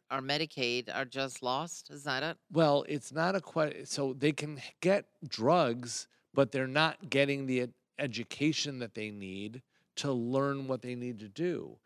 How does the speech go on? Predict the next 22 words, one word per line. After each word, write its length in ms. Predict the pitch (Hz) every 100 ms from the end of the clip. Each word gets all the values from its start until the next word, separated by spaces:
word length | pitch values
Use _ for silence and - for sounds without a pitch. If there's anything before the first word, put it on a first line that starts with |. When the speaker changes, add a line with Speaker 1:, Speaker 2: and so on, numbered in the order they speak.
| _ _ _
Speaker 2:
And 80 | 135
they're 120 | 135
not 260 | 131 143 135
being 180 | 139 131
treated 680 | - - 175 196 131 117 113
until 280 | 131 123 127
they 160 | 127
have 480 | 117 - 143 139 120
the 100 | 123
disease. 840 | 113 117 104 165 190 - - - - _ _ _
So 480 | - - 135 131 123 _ _ _ _
there's 220 | 160 147
no 180 | 165 180
prevention 640 | - 139 117 160 175 165
happening, 640 | 131 113 110 101 107 104 120
'cause 140 | 120
when 180 | 117 135
you're 200 | 170 190
on 140 | 160 165
insulin, 680 | 196 165 139 120 113 113 113 _ _ _
you're 400 | - 139 180 180
past, 840 | 156 - - 160 147 147 - -